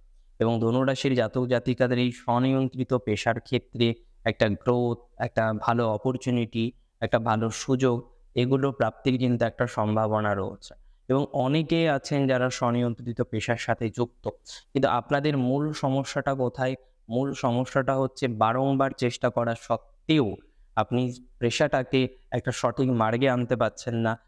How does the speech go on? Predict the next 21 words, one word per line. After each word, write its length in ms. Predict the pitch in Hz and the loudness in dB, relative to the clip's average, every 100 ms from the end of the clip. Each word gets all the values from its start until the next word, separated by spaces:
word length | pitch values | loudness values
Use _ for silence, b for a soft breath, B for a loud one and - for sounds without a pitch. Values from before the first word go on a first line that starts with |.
| _ - | _ -4
পেশাটাকে 520 | 120 - 131 123 127 | -2 0 -2 0 -2
স্টেবল 460 | - - 120 117 107 | -4 -2 0 0 -2
করতে 300 | 110 - 104 | -6 -6 -4
পারছেন 340 | 107 - 123 | -4 -8 -4
না। 80 | 123 | -2
দেখুন, 200 | 165 185 | 0 2
আমি 300 | 131 147 170 | 2 2 0
এখানে 220 | 170 160 | 0 -2
একটা 160 | 156 170 | -2 -2
স্পষ্ট 340 | 120 - - | -4 -4 -4
কথা 260 | 147 147 143 | -2 0 -2
আপনাদের 340 | 131 123 117 | -2 -4 -2
জানাই, 340 | 113 104 107 127 _ _ _ | -2 0 0 -4 _ _ _
এই 120 | 123 131 | 0 2
ধরনের 280 | 135 135 | 2 2
সমস্যায় 540 | 135 127 117 123 - 127 | 2 0 0 -2 0 0
যারা 280 | 123 117 101 | 2 2 0
আছেন, 380 | 98 - 120 123 - - _ | -2 -6 -6 -6 -12 -20 _
স্বনিয়ন্ত্রিত 640 | - 110 117 117 117 110 120 | 0 2 2 0 0 0 0
পেশা 340 | 107 104 113 | 0 -2 -2
সংক্রান্ত 520 | 120 107 101 104 101 | 0 -2 0 -2 -2